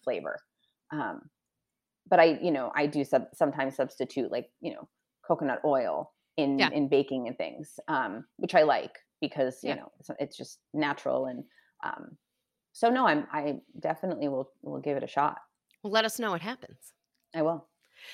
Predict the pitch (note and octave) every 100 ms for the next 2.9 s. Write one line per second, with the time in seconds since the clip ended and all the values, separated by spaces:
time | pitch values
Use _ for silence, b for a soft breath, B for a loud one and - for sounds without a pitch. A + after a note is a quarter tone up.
0 | B _ C4 C#4 D#4 A3+ G3+ F#3+ F#3+ E3+
1 | G3 G#3+ F3 D#3 D#3 E3+ F3 F#3+ C#3 -
2 | C3+ D3 C#3+ - E3+ G#3 C#3 - -